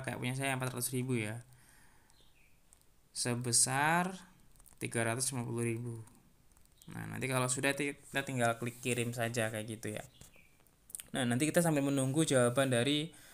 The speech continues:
pihak Maximnya. Kalau biasanya itu jawabannya ya ada dua opsi. Bisa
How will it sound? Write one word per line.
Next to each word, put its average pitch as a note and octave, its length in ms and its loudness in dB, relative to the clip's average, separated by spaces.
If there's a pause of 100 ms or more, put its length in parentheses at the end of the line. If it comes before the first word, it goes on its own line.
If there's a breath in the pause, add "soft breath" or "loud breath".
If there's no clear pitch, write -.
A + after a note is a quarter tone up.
(340 loud breath)
pihak A#2 320 4
Maximnya. A#2 720 -2
Kalau A#2+ 240 4
biasanya A#2+ 640 2
itu B2 400 2
jawabannya A#2 640 2
ya A#2+ 320 2
ada G#2 560 2
dua G#2 160 6
opsi. B2 480 2 (800 soft breath)
Bisa D#3 800 8